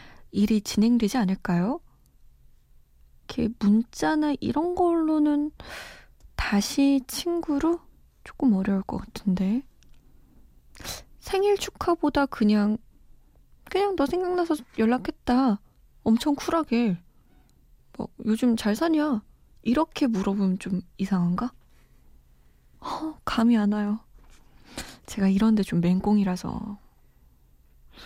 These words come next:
근데 어쨌든 어떻게든 좀 만나봐요.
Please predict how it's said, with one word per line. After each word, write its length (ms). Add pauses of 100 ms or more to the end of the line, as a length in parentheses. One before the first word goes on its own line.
(420)
근데 380 (160)
어쨌든 800
어떻게든 520
좀 180 (580)
만나봐요. 800